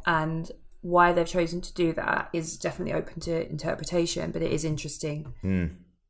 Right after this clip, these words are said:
Speaker 2: Okay, so we're in fall nineteen fifty, back in the hospital, um, and G R sees Atticus is in the hospital that she's working in,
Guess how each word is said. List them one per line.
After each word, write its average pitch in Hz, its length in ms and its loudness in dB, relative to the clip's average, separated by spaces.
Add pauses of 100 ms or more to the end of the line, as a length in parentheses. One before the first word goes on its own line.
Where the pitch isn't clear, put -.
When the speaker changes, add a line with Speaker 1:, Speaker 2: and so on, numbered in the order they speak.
(640)
Speaker 2:
Okay, 135 460 4
so 110 580 8
we're 107 160 6
in 104 60 2
fall 120 260 2
nineteen 107 340 0
fifty, 104 460 2
back 101 260 2
in 87 100 0
the 87 80 -2
hospital, 90 720 0
um, 80 540 0 (840)
and 87 160 0
G 92 200 8
R 87 180 10
sees 82 480 2
Atticus - 560 -2
is 85 240 -4
in 85 380 -2
the 80 80 -4
hospital 80 480 -2
that 67 140 -4
she's 85 240 -2
working 117 320 4
in, 113 220 4